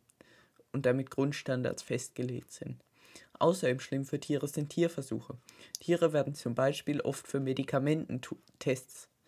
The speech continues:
genutzt. Tiere werden dabei vergiftet und getötet. Das ist schlimm für Tiere. Tiere können auch fühlen und deswegen sollten wir auch Tierversuche auf das absolut Nötigste beschränken.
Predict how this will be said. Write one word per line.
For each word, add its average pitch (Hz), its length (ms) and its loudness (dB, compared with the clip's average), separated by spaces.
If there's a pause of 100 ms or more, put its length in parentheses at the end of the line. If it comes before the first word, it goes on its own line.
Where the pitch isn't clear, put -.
(840)
genutzt. 131 600 0 (540)
Tiere 151 380 2
werden 143 220 2
dabei 131 300 4
vergiftet 139 880 0
und - 200 -4
getötet. 147 640 -2 (360)
Das 143 200 -2
ist 135 100 -2
schlimm 175 240 4
für - 160 -2
Tiere. 123 460 -6 (400)
Tiere 160 320 2
können 131 320 0
auch 123 240 4
fühlen 127 560 0 (240)
und 127 100 -6
deswegen 147 460 2
sollten 139 500 0
wir - 240 2
auch 131 160 -4 (460)
Tierversuche 131 760 0
auf - 140 -4
das - 180 -4
absolut 143 480 -2
Nötigste 139 540 0
beschränken. 131 640 0